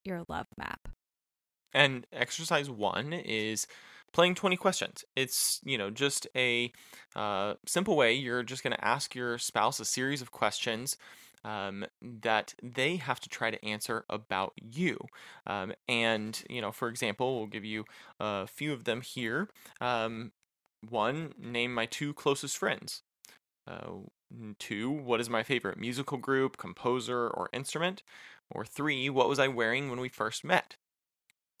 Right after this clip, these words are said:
Speaker 2: And so, uh, y-, the, the book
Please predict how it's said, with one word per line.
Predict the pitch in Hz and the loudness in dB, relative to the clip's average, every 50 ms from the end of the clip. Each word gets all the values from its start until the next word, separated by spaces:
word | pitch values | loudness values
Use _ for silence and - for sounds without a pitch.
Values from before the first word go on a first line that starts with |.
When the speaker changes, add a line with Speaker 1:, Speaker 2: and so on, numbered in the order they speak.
| - - _ | -20 -10 _
Speaker 2:
And | 147 143 135 | -6 -4 -4
so, | - - 143 131 131 127 123 - - - - _ | 2 6 6 6 6 4 2 -4 -12 -16 -4 _
uh, | 135 127 123 123 123 120 - 123 | 6 8 10 10 8 8 6 2
y-, | - 127 123 - | -6 -12 -12 -12
the, | - 139 - 135 123 113 - | -14 -2 0 2 2 2 0
the | 123 123 | -4 2
book | - 170 180 185 - - | 4 4 4 4 2 -8